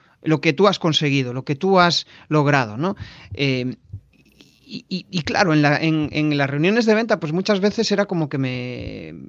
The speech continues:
venía abajo los miedos, ¿no? Pero de repente cuando empezaba, cuando ya llegas a un punto de "me da igual todo", ahí es cuando la venta fluye. ¿Por qué? Porque estás siendo tú hablando de tu, em, de, de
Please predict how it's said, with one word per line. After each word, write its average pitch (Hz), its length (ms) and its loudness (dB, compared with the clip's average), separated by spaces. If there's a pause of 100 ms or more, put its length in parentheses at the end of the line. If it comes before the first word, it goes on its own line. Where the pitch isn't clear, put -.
(120)
venía 175 320 0
abajo 190 460 4
los 147 160 0
miedos, 180 340 4
¿no? 202 140 0
Pero 160 200 2
de 160 80 6
repente 170 300 0
cuando 220 160 2
empezaba, 143 460 -2
cuando 143 260 -2
ya 185 320 4
llegas 185 360 0
a 196 40 0
un 185 80 -2
punto 190 260 -2
de 143 260 0
"me 151 180 -2
da 170 100 4
igual 143 380 2 (180)
todo", 123 380 -6
ahí 160 180 2
es 190 140 2
cuando 170 240 0
la 143 100 0
venta 156 260 -2
fluye. 190 360 -4 (160)
¿Por 175 160 -4
qué? 220 240 4
Porque 147 340 -4 (300)
estás 190 240 -4
siendo 208 220 4
tú 226 240 2
hablando 185 360 4
de 180 140 2
tu, 180 640 2 (380)
em, 160 720 -2
de, 147 120 -10
de 151 280 -4